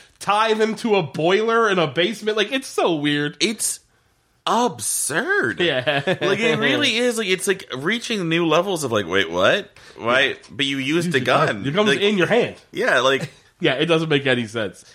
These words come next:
Speaker 1: Uh, and they tie them to a boiler, essentially, that they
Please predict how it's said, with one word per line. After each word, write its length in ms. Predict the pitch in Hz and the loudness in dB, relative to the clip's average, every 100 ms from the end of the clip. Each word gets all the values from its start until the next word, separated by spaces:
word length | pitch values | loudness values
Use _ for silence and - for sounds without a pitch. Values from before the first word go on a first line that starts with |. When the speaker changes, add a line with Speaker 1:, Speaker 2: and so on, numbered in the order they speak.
| - - - | -20 -20 -8
Speaker 1:
Uh, 240 | 135 135 131 | 0 2 2
and 300 | 135 131 123 | 2 2 0
they 140 | 131 127 | -2 -4
tie 380 | - 143 151 | -4 -2 0
them 360 | 151 151 147 143 | 0 0 0 -2
to 720 | 143 - 135 131 123 120 113 _ _ _ _ _ _ _ _ _ _ 113 | -4 -8 -4 -4 -4 -6 -10 _ _ _ _ _ _ _ _ _ _ -10
a 60 | |
boiler, 540 | 104 110 151 151 123 110 | -6 2 4 4 2 -4
essentially, 600 | 101 110 104 113 104 101 | -6 -8 -6 -8 -8 -6
that 160 | 104 | -10
they 320 | 110 101 98 | -10 -10 -10